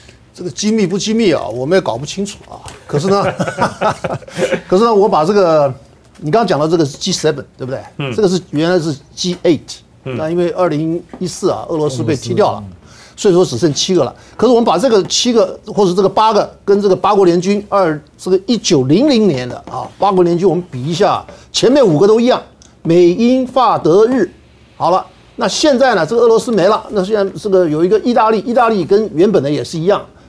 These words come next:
Speaker 1: 现在多一个这个加拿大，啊，这个是G eight里面。那可-，可是呢，不要忘了，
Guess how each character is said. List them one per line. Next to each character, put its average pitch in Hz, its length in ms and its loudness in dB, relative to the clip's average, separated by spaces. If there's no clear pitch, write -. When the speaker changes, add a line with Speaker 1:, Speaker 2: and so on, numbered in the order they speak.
Speaker 1:
现 - 180 -2
在 202 120 2
多 208 200 4
一 208 60 0
个 180 80 2
这 - 140 -6
个 170 120 -2
加 190 140 0
拿 202 80 0
大， 196 160 -4
啊， 123 160 -6
这 113 100 -10
个 170 100 2
是 139 120 -6
G 165 260 -8
eight 165 160 -2
里 113 120 -10
面。 139 200 -10
那 262 140 0
可-， - 180 -10
可 170 240 0
是 302 180 -2
呢， 240 180 -2
不 226 60 0
要 208 80 4
忘 202 180 2
了， - 80 -12